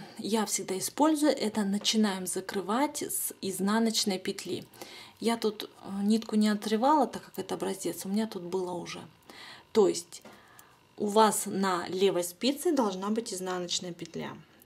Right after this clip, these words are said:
Первое. Второе. Все манипуляции на пет-, на спицах делаем по правой стенке петель. Даже если у вас петли развёрнуты вот так,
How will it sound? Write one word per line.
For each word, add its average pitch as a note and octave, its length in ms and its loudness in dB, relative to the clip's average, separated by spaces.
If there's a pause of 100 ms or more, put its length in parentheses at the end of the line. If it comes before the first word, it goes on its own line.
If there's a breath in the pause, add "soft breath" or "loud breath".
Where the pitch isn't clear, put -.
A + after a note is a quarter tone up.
(140)
Первое. E3 380 2
Второе. A#3+ 600 6
Все - 280 4
манипуляции A#3+ 800 4
на A3 340 8
пет-, G#3 540 4 (320)
на B3 320 6
спицах A3+ 880 -2 (380 loud breath)
делаем G3 640 4 (160)
по B3 240 10
правой G3+ 960 2
стенке F3+ 840 -2
петель. F#3 560 -6 (400 loud breath)
Даже C#4 340 4
если A#3+ 420 2
у A3+ 100 4
вас A3 260 0
петли G#3 480 0
развёрнуты F#3 920 2
вот E3+ 260 -2 (200)
так, A#3+ 520 2